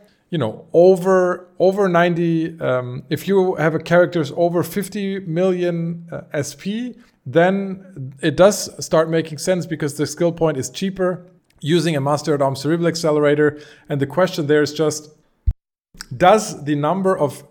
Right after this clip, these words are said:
players that are requiring the Master at Arms Cerebral Accelerators, does that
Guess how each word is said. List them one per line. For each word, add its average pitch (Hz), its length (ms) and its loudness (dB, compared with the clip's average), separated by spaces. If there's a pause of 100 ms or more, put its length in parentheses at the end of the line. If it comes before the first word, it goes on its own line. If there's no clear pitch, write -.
(260)
players 156 560 2
that 139 200 -2
are 135 140 0
requiring 160 640 0
the 127 80 -4
Master 135 560 -4
at 131 100 -4
Arms 131 280 -4
Cerebral 165 340 0
Accelerators, 120 800 -2 (360)
does 151 380 2
that 165 400 4